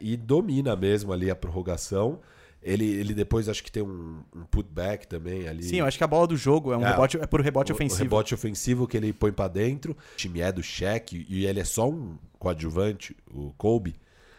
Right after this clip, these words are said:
Speaker 1: Mas ele tem esses, principalmente essas duas amostras. Eu tinha separado exatamente esses dois jogos.
Speaker 2: Tamo
Speaker 1: Acho que é,
Speaker 2: alinhado.
Speaker 1: acho que é claro que são os dois jogos onde o Kobe mostra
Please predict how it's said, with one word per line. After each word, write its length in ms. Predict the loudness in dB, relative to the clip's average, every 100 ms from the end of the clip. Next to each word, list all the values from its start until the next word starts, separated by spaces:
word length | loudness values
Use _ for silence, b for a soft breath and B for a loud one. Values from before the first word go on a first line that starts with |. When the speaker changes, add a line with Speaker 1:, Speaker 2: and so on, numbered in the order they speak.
| b b b
Speaker 1:
Mas 240 | -2 0 2
ele 140 | 2
tem 160 | 2 2
esses, 320 | 2 -2 -6 -10 _ _ -4
principalmente 520 | 0 0 0 2 2 2
essas 180 | 0
duas 240 | 4 4 6
amostras. 320 | 2 0 0
Eu 60 | 2
tinha 200 | 2 2
separado 540 | -2 0 2 4 4 2
exatamente 600 | 4 2 2 2 2 0
esses 200 | -4 4
dois 200 | 4 6
jogos. 380 | 4 4 2
Speaker 2:
Tamo 140 | -2 0
Speaker 1:
Acho 80 | 4
que 60 | 4
é, 20 |
Speaker 2:
alinhado. 300 | 4 2 -4 b b b
Speaker 1:
acho 160 | -2 -2
que 80 |
é 60 | -4
claro 500 | 0 2 4 4 0
que 140 | -2
são 160 | -6 -4
os 100 | -2
dois 240 | 2 4
jogos 320 | 6 4 4 0
onde 160 | 0
o 20 |
Kobe 280 | 2 2 2
mostra 500 | 2 0 0 -6 -8